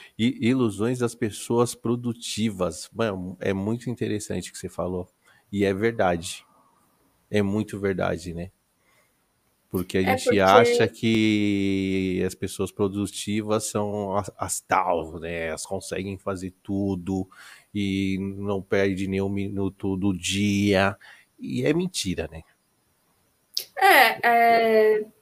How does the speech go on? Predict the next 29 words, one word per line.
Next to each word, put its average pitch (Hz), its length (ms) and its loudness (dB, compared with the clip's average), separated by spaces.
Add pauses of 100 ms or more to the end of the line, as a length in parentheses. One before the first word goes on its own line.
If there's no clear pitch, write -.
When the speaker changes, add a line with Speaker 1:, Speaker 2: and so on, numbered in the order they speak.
(160)
Speaker 2:
é 220 140 8
ilusão 233 500 6
achar 269 360 4
que 254 680 -2
todo 247 280 -2
mundo 247 560 0 (100)
ou 208 280 4
aquela 247 380 2
pessoa 247 360 4
em 247 40 2
específico 240 640 2
que 202 120 -12
você 220 240 6
acha 226 300 4
que - 120 -10
dá 220 140 4
conta 233 300 -2
de 202 120 -6
tudo, 262 520 0 (420)
realmente 285 840 4 (480)
tá 262 220 8
dando 247 360 4
conta 247 300 4
de 220 120 -4
tudo, 269 160 -2
Speaker 1:
Não, 135 380 10
não 135 100 6
Speaker 2:
porque 147 120 10
Speaker 1:
dá. 110 540 8